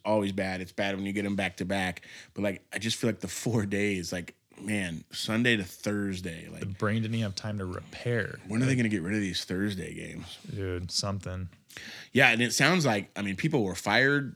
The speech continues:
Speaker 1: already. The N F L, some of the N F L guys that cleared him were fired.
Speaker 2: Yeah.
Speaker 1: You know, the coaching staff, the medical staff for the Dolphins are all under fire.
Speaker 2: Yep.
Speaker 1: I mean, that's, that's tough. Um, you know, and it's one of those things where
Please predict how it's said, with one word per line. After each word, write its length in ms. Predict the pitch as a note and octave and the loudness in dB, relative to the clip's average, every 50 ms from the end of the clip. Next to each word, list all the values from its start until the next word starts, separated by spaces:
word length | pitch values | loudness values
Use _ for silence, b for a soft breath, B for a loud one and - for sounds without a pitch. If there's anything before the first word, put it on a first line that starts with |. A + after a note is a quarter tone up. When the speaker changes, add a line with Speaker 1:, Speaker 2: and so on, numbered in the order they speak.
| - - | -2 0
Speaker 1:
already. 540 | A#2+ B2 B2+ C3 C3+ C#3 C#3 C#3+ C#3+ C#3+ - - | 2 4 4 4 4 4 2 2 0 -2 -4 -2
The 140 | G#2 G#2+ G#2+ | 2 2 4
N 80 | A2 | 4
F 60 | A#2 A2+ | 2 0
L, 40 | - | 0
some 140 | - A#2 A#2+ | 0 2 2
of 60 | A2+ | 4
the 80 | A2 | 4
N 80 | A2 A2 | 4 4
F 100 | A2 - | 2 2
L 80 | A#2+ A2 | 2 4
guys 240 | A#2 A2+ A2 A#2 - | 4 4 4 4 2
that 120 | - - - | -2 -8 -8
cleared 280 | - - A#2 A#2+ C3+ | -2 0 2 4 4
him 140 | C#3 C3+ C3+ | 4 4 4
were 120 | C3+ C3 | 2 2
fired. 580 | B2+ - B2+ B2 B2 B2 B2 B2 B2 A#2+ A#2+ B B B B B | 2 2 4 4 6 6 6 6 4 4 2 B B B B B
Speaker 2:
Yeah. 220 | A#2 G#2+ F#2+ G2 | -2 -2 0 0
Speaker 1:
You 80 | G2 G2 | 0 0
know, 280 | F#2+ F2+ F2+ F2+ - - | 0 0 -4 -6 -8 -8
the 380 | - F#2+ F#2+ F#2+ F#2 F#2 F#2 E2+ - - | -8 -6 -4 -2 -2 -2 -2 -4 -4 -4
coaching 640 | - B2+ A#2 B2 A#2+ - - B2 B2 A#2+ A#2 F#2 - - _ - - | 0 2 2 2 2 2 2 2 4 2 2 0 -2 -8 _ -20 -8
staff, 580 | - - - - A2+ G#2+ A2+ A2+ A#2 A2 G#2+ - | -4 -4 -2 2 6 6 8 8 8 6 4 0
the 80 | - | -2
medical 360 | F#2 F#2+ G2 G#2 A2+ - A2+ G#2 | -2 0 0 0 0 -2 -2 -4
staff 360 | - - A2 G#2 G#2 G#2 G2+ | 0 2 4 4 4 4 2
for 80 | - G2+ | 0 -4
the 60 | G2 | -4
Dolphins 460 | F#2 G2+ F#2+ G2 G2+ - A2+ G#2 G2 G2 | -2 0 0 0 0 0 0 0 0 0
are 120 | F2+ F2+ | -2 -2
all 220 | F#2 F#2+ G2 G2 - | 0 0 -2 -2 -2
under 240 | - G2 G2 F2 E2 | -4 -4 -4 -4 -4
fire. 640 | - - - F#2 F2 G#2+ A#2+ A#2+ A#2+ A#2+ A#2+ A#2+ - - - | -8 -8 -6 -2 0 2 4 4 4 4 2 0 -2 -6 -4
Speaker 2:
Yep. 160 | G2 G2+ G2+ B B B B B B | -4 -4 -4 B B B B B B
Speaker 1:
I 40 | F#2+ | -2
mean, 400 | G2 G#2+ G#2 G#2 G2+ G2 F#2+ - _ _ b b b b b b b b _ - | 0 2 2 0 0 -2 -4 -6 _ _ b b b b b b b b _ -8
that's, 540 | F2 F#2+ G2+ A2+ A#2+ - - - - - - _ _ - | -4 0 0 0 0 0 -2 -2 -2 -6 -8 _ _ -8
that's 340 | G2 A#2+ A2+ B2+ B2 - - | -2 2 2 2 2 0 -2
tough. 640 | - - C#3 D3 C3+ A#2+ - - - - - - _ _ _ _ _ - | 2 2 4 4 4 2 2 -4 -6 -8 -10 -14 _ _ _ _ _ -8
Um, 420 | G#2 A2 G#2 G2+ F#2+ F#2 F#2+ F2+ F2 B B B B _ _ _ _ _ _ - | -4 -2 -2 -2 -2 -2 -4 -4 -6 B B B B _ _ _ _ _ _ -4
you 120 | F2+ G#2 | -2 0
know, 140 | G#2 G#2 A2 | 2 2 2
and 80 | A2 | 2
it's 140 | G#2+ G2 - | 2 0 2
one 100 | A#2+ A#2 | 2 2
of 60 | A#2+ | 4
those 160 | A#2+ A#2 A2 - | 4 4 2 4
things 340 | A#2+ A#2 A#2+ B2 A#2+ A2 | 4 4 4 4 2 2
where 300 | A2+ G#2+ G2+ G2+ G2+ F#2+ | 2 2 4 4 2 0